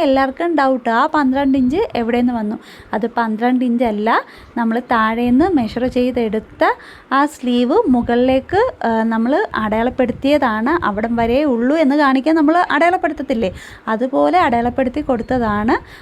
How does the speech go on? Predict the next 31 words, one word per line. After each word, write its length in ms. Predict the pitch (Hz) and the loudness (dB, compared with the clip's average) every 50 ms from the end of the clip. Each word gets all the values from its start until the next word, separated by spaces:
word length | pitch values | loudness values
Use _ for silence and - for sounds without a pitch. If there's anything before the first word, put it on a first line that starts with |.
| - - - | -12 -8 -6
അപ്പോൾ 160 | 226 - 233 226 226 | -2 -2 0 0 0
ആരും 300 | 233 254 269 302 320 311 | 0 0 0 0 2 2
ഇനി 100 | 269 254 269 - | 2 2 2 2
ചോദിച്ചു 340 | 269 240 240 262 269 262 311 277 | 2 2 2 0 0 -2 -2 -4
വരരുത് 320 | 247 220 226 226 226 226 277 302 | -2 -2 -2 -4 -4 -2 -2 -2
ഈ 40 | 294 277 - | -2 -2 -2
പന്ത്രണ്ട് 440 | 240 226 226 233 254 269 277 262 247 247 | -2 -2 -2 -2 -2 -2 0 0 -2 -2
ഇഞ്ച് 200 | 226 220 285 392 403 - 233 | -2 -2 -4 -4 -2 -2 -4
എങ്ങനെയാണ് 420 | 226 226 226 233 233 233 233 262 285 269 | -4 -2 -2 -2 -2 0 0 -2 -2 -2
വന്നേന്ന്. 500 | 233 214 214 220 214 214 214 214 254 370 330 - - - - - - - - - - 226 | -2 -2 -4 -4 -4 -4 -2 -2 -2 -4 -4 -8 -14 -20 -20 -20 -20 -20 -12 -6 -2 -2
ആകെ 200 | 226 226 233 311 302 285 | -2 0 2 2 2 2
നമുക്ക് 240 | 254 240 240 240 269 254 | 2 0 0 0 0 0
ആ 40 | 254 254 | 0 -2
സ്ലീവിന് 400 | - 254 240 240 240 233 240 285 359 - - 233 | -2 -2 0 0 0 2 2 2 2 2 0 -2
ഒമ്പത് 340 | 226 220 226 233 254 269 254 254 240 | -2 0 0 0 0 0 0 0 0
ഇഞ്ച് 240 | 226 240 240 269 285 262 240 | 2 2 2 2 2 2 0
മാത്രമാണ് 680 | 226 220 226 220 240 262 254 247 247 247 247 254 285 330 320 277 | 0 -2 -4 -4 -2 -2 -2 0 -2 -2 0 0 2 2 2 0
ഞാൻ 180 | 233 220 226 262 359 - - - - - - - - 233 | 0 0 0 0 -2 -4 -6 -14 -20 -20 -12 -6 -2 0
മാർക്ക് 340 | 240 226 226 226 - - 262 240 | 0 0 -2 -4 -4 -4 -2 0
ചെയ്ത് 280 | 254 254 254 240 330 392 523 659 - 226 | 0 0 0 0 -2 -2 -2 -2 -2 -2
എടുത്തിട്ടുള്ളത്. 680 | 220 220 202 - 262 - 226 214 202 196 190 180 - - - - - - _ _ _ - - - - - - - - | -2 -2 -2 -2 -2 0 -2 -2 -2 -4 -6 -8 -10 -12 -14 -18 -20 -20 _ _ _ -20 -20 -20 -20 -20 -8 -2 -2
ഇനി 100 | 330 370 403 | 0 2 2
നമുക്ക് 260 | 359 285 277 - 415 494 508 - | 2 0 0 2 2 2 2 2
സ്ലീവിൻ്റെ 500 | - 302 302 294 294 285 311 294 294 381 453 427 | 0 0 0 2 2 2 2 2 2 2 0 0
മിഡ് 200 | 330 285 262 - - | 0 0 -2 0 0
പോയിന്റ് 300 | 269 277 285 294 285 339 311 | 2 2 4 2 2 2 0
കണ്ട് 240 | 277 262 254 254 302 415 480 - - 254 | 0 2 2 2 2 2 2 0 0 -2
അതിലൊരു 380 | 262 254 277 285 277 269 320 403 - - - 254 | -2 0 0 0 0 0 -2 -4 -4 -4 -2 0
നോച്ച് 240 | 262 254 247 247 269 | 0 0 0 -4 -6
ഇട്ട് 100 | 254 - 262 | -4 -2 -2
കൊടുക്കുക. 400 | 240 - 214 208 - - 247 | -2 -2 -4 -6 -4 -2 0